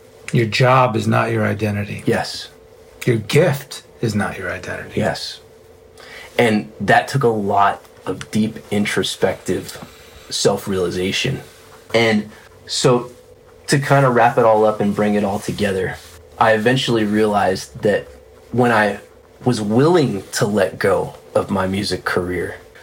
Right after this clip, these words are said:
Speaker 2: when I was willing to put it down,
Speaker 1: <laughs>
Speaker 2: that's when I realized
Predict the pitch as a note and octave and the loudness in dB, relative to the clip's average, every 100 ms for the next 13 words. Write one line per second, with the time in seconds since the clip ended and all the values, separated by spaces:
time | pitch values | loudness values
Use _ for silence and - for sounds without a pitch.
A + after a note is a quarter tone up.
0 | D#3 B2 A#2 A2 G#2+ G2+ A2 C3 D3+ E3 | -4 0 2 2 0 0 2 4 4 4
1 | D#3 D3+ G#3 C#3 A#2+ G#2+ A#2+ A#2+ G#2+ G2+ | 2 0 2 2 2 2 2 4 4 2
2 | G2+ - - - - - - G#2 A#2+ C3+ | -2 -6 -10 -10 -20 -16 -6 2 4 4
3 | C#3 C3+ B2 B2 B2 A#2 - A2+ A2+ A#2 | 0 -2 2 4 4 2 2 2 4 4
4 | B2+ A#2 G#2 G#2 - | 4 6 4 2 -4